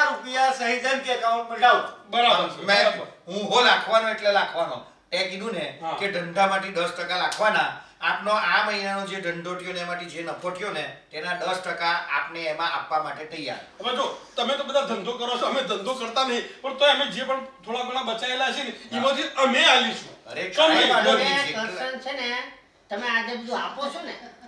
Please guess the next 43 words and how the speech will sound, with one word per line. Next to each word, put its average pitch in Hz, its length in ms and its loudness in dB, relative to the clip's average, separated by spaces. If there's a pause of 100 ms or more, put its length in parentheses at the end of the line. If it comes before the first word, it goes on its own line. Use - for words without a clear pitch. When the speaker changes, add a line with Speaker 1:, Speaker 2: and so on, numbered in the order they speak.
(180)
Speaker 4:
આની 247 240 -2
કરતા 277 340 -4
બીજું 233 400 -8
શું 302 120 -8
એક - 200 -6
કામ 214 220 -4
થાય 202 140 -6
ખબર? 262 220 -8 (320)
Speaker 3:
હા. 139 300 -6
Speaker 4:
આ 233 160 2
દેશ 226 280 -4
હાટુ 220 280 -6 (380)
તમે 254 140 -6 (120)
સલાહ 269 400 2
ન - 20 -4
આપો 294 400 0
ને, 240 220 -8 (220)
ખાલી 247 140 -4
સહકાર 247 480 0
આપો 262 220 -2
ને 247 80 -8
તોય 240 240 -4
બહુ 190 180 -4 (100)
છે. - 160 -20 (280)
Speaker 2:
સાચી 196 260 -6
વાત. - 200 -8
Speaker 3:
એ - 100 -12
વાત 135 180 -8
સાચી - 360 -16
કરી. 113 300 -18 (180)
Speaker 4:
ગામ 254 260 2
આખાને 262 320 0
સલાહ 254 300 2
આપ્યા 320 260 4
કરો, 214 280 -2
Speaker 3:
હા. - 340 -12
Speaker 4:
એની 240 160 -6
કરતા 269 220 -6
તમે 240 180 -8
સહકાર 226 480 0
આપો 277 260 0
ને, 226 120 -6 (320)
Speaker 3:
હા. - 120 -16